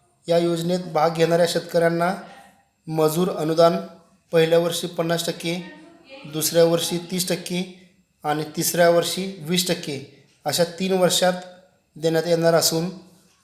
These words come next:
लाभार्थी शेतकऱ्याने दुसऱ्या व तिसऱ्या वर्षीच्या अनुदानाचा लाभ घेण्यासाठी लागवड केलेल्या झाडांचे, अ, जीविताचे प्रमाण बागायती झाडांसाठी नव्वद टक्के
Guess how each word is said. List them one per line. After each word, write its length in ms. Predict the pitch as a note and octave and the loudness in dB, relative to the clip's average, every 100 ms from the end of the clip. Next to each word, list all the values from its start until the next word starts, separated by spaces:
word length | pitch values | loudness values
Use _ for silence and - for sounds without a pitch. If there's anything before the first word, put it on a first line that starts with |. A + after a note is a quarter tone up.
| D#3 | -4
लाभार्थी 580 | D#3 D#3 D3+ E3 E3+ | 0 2 2 -2 -2
शेतकऱ्याने 560 | F3 E3+ - E3 D#3+ C3+ A#2+ - - | -6 -6 -2 0 0 -2 -8 -16 -18
दुसऱ्या 480 | D3+ D3 - E3 | -10 -6 0 0
व 120 | E3+ E3+ | 0 -2
तिसऱ्या 380 | F3 E3 E3+ | -4 -4 2
वर्षीच्या 520 | E3 E3 E3 E3+ F3 E3+ | 2 2 -2 -2 -2 0
अनुदानाचा 500 | D#3+ D#3 D#3+ E3 E3 | 0 -2 0 -2 -2
लाभ 260 | E3 D#3+ D#3 | 0 0 2
घेण्यासाठी 520 | D#3+ D#3+ E3 - F3+ F3+ - - - - _ D3 | 0 0 -2 -4 -6 -8 -12 -20 -20 -20 _ -2
लागवड 460 | D#3 D#3 D3+ E3+ | 2 2 2 -4
केलेल्या 380 | E3+ E3+ E3 E3+ | -4 -4 0 0
झाडांचे, 880 | E3 D#3 D#3+ E3 E3 E3+ F3+ F3 - - - - | 2 2 2 2 -2 -4 -4 -8 -16 -20 -20 -18
अ, 340 | F#3 E3+ D3+ D3 | -12 -6 -4 -4
जीविताचे 600 | C#3+ E3 F3 F3 E3+ F3+ | -2 -2 2 2 2 -2
प्रमाण 440 | F3+ E3 E3 F3 G3 - - - D3+ | -2 0 0 0 -4 -10 -14 -14 -2
बागायती 400 | D#3+ D#3+ E3 E3+ | 2 2 2 -2
झाडांसाठी 500 | E3+ D#3+ D#3+ E3+ E3 C3 - | -4 -4 -4 -4 -8 -14 -16
नव्वद 320 | C#3+ D#3 D#3+ F3 | -12 -6 -4 -2
टक्के 400 | F3+ - D3+ C3 | -4 -4 -6 -8